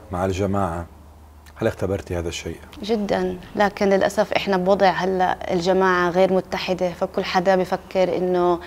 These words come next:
Speaker 2: اللاجئ يعتني بحاله، المهمش يعتني بحاله، وما حدا بحس بالآخر أو بالإجمالي يعني، لسوء الحظ.
Speaker 1: شيرين، بيقولوا إنه الهموم بقدر الهمم. آه،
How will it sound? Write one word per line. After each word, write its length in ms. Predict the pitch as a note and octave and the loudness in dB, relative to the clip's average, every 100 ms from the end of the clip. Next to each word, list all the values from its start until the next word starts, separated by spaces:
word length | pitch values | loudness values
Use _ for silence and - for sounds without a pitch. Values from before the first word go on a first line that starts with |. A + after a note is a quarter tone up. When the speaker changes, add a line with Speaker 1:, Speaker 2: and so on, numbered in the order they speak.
| - - - - - | -12 -18 -18 -18 0
Speaker 2:
اللاجئ 380 | F#3 G3 G3 F#3 | 6 8 8 8
يعتني 320 | E3 D#3+ F3+ | 4 4 -4
بحاله، 380 | - - A3+ G3+ | -4 0 2 2
المهمش 540 | F3 E3+ F3 F3 - | 2 2 2 0 0
يعتني 260 | D#3+ D3+ E3 | -4 -2 -4
بحاله، 400 | D#3+ - G#3 G3 | -4 0 4 4
وما 160 | F3 F3 | 4 2
حدا 220 | F3+ F3+ | 0 0
بحس 420 | E3 F3+ - D3+ | 0 -4 -6 -4
بالآخر 640 | E3 - F3 E3 - E3+ E3+ - - - | -2 0 -2 -2 -4 -6 -6 -16 -18 4
أو 120 | A3+ | 6
بالإجمالي 680 | G#3 G#3+ A3+ G#3 A3+ G3+ D#3+ | 6 4 2 2 2 2 0
يعني، 340 | B2+ A#2 E3 E3+ - - - - - | -4 -4 -6 -8 -16 -20 -20 -20 -10
لسوء 220 | F3+ - | -4 -2
الحظ. 380 | A#2+ - F3 E3+ - - - - | -2 -4 -8 -8 -16 -20 -20 -10
Speaker 1:
شيرين، 340 | - B2+ C#3 | 0 2 2
بيقولوا 300 | A2 A#2 A2 | 0 0 0
إنه 260 | G2 G2 F#2+ | -2 -4 -4
الهموم 720 | F2 F#2+ G#2+ G#2+ G#2 G2 F2+ - F2+ | -4 -4 -4 -4 -4 -6 -8 -12 -8
بقدر 540 | G2 G2+ G2+ G2 F2 - - F2+ | -4 -2 -2 -4 -6 -14 -16 -12
الهمم. 420 | E2+ A#2 A2 D#2+ - - - - - - - - | -4 0 2 0 -6 -20 -20 -20 -18 -18 -20 -12
آه، 300 | G2+ G2+ F#2+ | -10 -8 -10